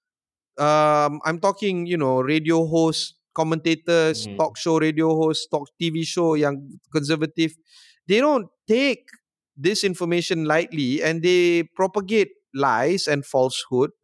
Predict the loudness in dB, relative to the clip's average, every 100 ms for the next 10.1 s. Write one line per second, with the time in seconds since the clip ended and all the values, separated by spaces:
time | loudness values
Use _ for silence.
0 | _ _ -6 -2 0 0 0 -4 -4 0
1 | 0 0 -4 -2 0 0 0 -4 -4 -4
2 | -4 -2 -2 -2 -6 _ _ _ -4 0
3 | 0 0 -2 0 0 2 0 2 0 0
4 | 0 -2 -4 -6 -4 -4 -2 0 2 2
5 | 0 0 0 0 0 -2 0 0 0 0
6 | -4 -2 0 0 0 -2 -6 _ _ _
7 | _ _ _ _ -4 0 2 0 -2 -4
8 | -2 -2 0 -2 -2 -4 -2 -4 -2 -4
9 | -4 0 0 2 0 -2 0 2 2 0
10 | -8